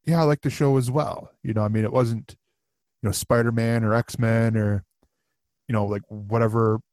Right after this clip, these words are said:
you know, other shows were on, but yeah, or like, like Bobby's World. Um, yeah, kids, remember Bobby's World <laughs> with Howie Mandel? Um,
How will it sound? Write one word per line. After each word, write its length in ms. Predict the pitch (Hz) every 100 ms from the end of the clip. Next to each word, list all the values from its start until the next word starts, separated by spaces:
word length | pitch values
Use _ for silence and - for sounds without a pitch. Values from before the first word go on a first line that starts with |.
| -
you 60 |
know, 80 | 117
other 240 | 113 117 110
shows 360 | - 117 113
were 140 | 113 117
on, 280 | 110 113
but 200 | 104 104 - _ _ _ _ _ -
yeah, 340 | 123 165 90 - -
or 100 | 117
like, 140 | 113
like 140 | 117 110 -
Bobby's 340 | 107 110 113
World. 400 | 104 104 104 98 95 _ _ _ _ _ _ _ -
Um, 520 | 113 104 98 98 95 _ _ _ _ _ _ _ _ -
yeah, 240 | 120 113
kids, 240 | - 117 104
remember 280 | 101 123 110
Bobby's 440 | - 92 139 135
World 360 | 147 143 143 127 - -
<laughs> 160 | 202 160
with 160 | 117
Howie 240 | - 135 135
Mandel? 500 | 123 104 107 143 156 _ _ _ _ _ _ _ _
Um, 580 | 135 131 117 110 101 98